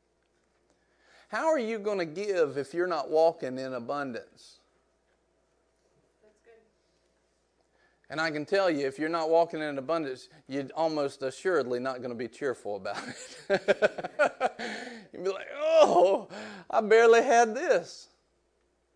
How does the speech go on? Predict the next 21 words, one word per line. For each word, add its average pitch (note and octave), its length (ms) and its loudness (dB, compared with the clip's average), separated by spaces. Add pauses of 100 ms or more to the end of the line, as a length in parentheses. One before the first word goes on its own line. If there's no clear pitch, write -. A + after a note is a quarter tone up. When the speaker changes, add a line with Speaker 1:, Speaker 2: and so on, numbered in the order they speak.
(1080)
Speaker 1:
See, E3 220 -2
this F#3 260 0
is E3 140 -6
why D#3 380 0
this C3+ 280 -4
series D#3+ 400 -6
is B2 140 -10
so B2+ 180 -8
important, D3 480 -6
'cause A#2+ 160 -8
it A#2 180 -8
breaks D#3+ 440 0
us C3+ 180 -4
out D#3 400 -2
of B2+ 240 -4
the B2+ 80 -4
world's C3+ 760 2
bondages B2 1080 -4 (100)
over D#3+ 280 0
this B2 240 -8
stuff A#2 280 -4